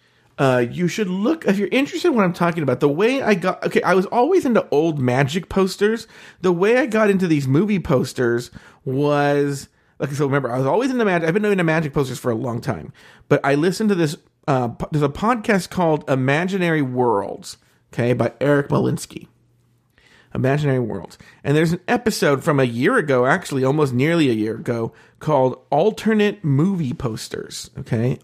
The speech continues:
Alternate Movie Posters, the name of it. And it tells the whole story of Mondo, that company I was telling you about.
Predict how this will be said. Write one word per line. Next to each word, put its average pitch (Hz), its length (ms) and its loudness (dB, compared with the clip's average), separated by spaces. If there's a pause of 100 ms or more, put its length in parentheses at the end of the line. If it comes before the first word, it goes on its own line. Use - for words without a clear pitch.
Alternate 165 760 0
Movie 123 560 2 (220)
Posters, - 420 -4
the 123 100 0
name 127 100 2
of 113 80 -2
it. - 140 -2 (360)
And 151 120 0
it 143 120 0
tells 190 360 0
the 170 120 2
whole 160 180 0
story 147 520 2
of 123 140 0
Mondo, 156 600 2
that 131 180 0
company 139 340 -2
I 120 60 0
was 120 140 -2
telling 175 300 0
you 175 60 2
about. 160 440 2